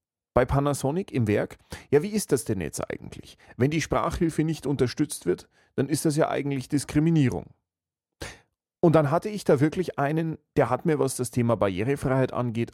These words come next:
einfach die Schuhe ausgezogen. Hat er zu mir gesagt, der gute Mann, "Naja, Herr Schulze, es gibt ja heutzutage Apps,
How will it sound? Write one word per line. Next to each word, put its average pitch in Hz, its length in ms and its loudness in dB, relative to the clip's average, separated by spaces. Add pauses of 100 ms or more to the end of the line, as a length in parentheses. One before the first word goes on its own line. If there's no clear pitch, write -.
(120)
einfach 101 300 0
die 135 100 -2
Schuhe 107 320 0
ausgezogen. - 640 -10 (1200)
Hat - 180 2
er 185 100 4
zu 202 120 -2
mir 190 140 0
gesagt, 151 400 0
der 160 80 -2
gute 165 240 0
Mann, 160 300 -4 (600)
"Naja, 165 260 2
Herr 180 80 2
Schulze, 120 540 0 (580)
es - 120 2
gibt - 240 -4
ja 151 240 4 (160)
heutzutage 131 960 2 (460)
Apps, - 480 -2